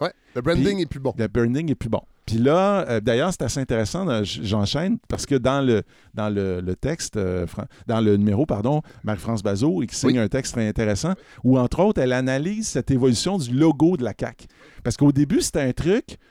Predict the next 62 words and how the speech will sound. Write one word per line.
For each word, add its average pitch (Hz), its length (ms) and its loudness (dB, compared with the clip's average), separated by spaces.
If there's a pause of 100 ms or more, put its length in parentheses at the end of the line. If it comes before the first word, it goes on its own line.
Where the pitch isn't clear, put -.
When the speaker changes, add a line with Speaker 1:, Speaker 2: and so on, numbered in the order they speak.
Speaker 2:
c'était, - 240 0
c'était - 200 2
multicolore, 165 640 2
cette 120 100 -2
Speaker 1:
Oui, - 40 0
Speaker 2:
affaire-là. 107 340 0
Speaker 1:
c'est - 80 -4
un 123 40 -4
arc-en-ciel. 135 420 -4
Speaker 2:
C'était - 160 -2
un 120 120 2
arc-en-ciel, 160 680 2
Speaker 1:
Ouais. 98 60 -2
Speaker 2:
c'était 110 160 -2
très, 202 480 0
euh, 110 200 2
fierté. 131 200 0
Speaker 1:
L 147 80 4
G 147 80 2
B - 20 4
T, 135 140 4
Speaker 2:
C'était 170 180 -4
Speaker 1:
oui. - 100 2
Speaker 2:
très 226 140 2
fierté. 214 400 -2
Speaker 1:
Oui. 220 220 -2 (280)
Speaker 2:
Euh, 120 320 0
et 143 80 -2
puis 160 120 2
à - 20 2
un 165 40 2
moment 190 220 2
donné, 208 520 2
encore 165 340 0
là, 208 80 2
ils 185 160 2
ont 165 100 2
compris 165 460 -2
là, 196 140 0
qu'il - 100 -12
fallait 135 240 2
aller 147 160 2
chercher 170 380 -4
les 143 160 2
bleus. 123 320 4
Ils 123 100 -4
sont 139 200 0
allés 151 160 2
chercher 185 360 -4
dans 190 140 -2
les 127 160 2
bleus 156 400 2 (520)
et 131 140 2
on 139 120 2
sent, 233 400 -2 (360)
tout - 80 -8
ça 240 180 -2
symboliquement 156 840 0
montre 143 420 2
bien 165 260 -2
qu'on 120 800 2
essaie 160 560 0